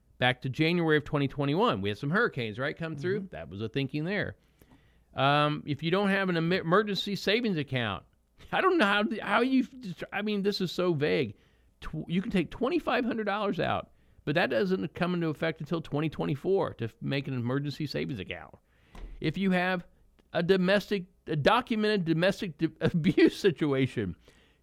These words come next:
Speaker 1: you can take ten thousand out, tax without a ten percent penalty,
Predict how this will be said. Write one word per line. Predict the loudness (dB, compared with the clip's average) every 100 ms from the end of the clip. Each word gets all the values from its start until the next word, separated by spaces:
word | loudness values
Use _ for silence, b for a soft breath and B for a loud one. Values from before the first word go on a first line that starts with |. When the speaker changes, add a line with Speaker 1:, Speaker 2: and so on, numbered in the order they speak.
| 2
Speaker 1:
you | 2
can | 4
take | 2 2 4
ten | 4 4
thousand | 2 2 2
out, | 4 2 2
tax | 2 2 -2 -18 -6
without | 0 2 2
a | 2
ten | 0
percent | 2 0 2
penalty, | 2 2 0 -2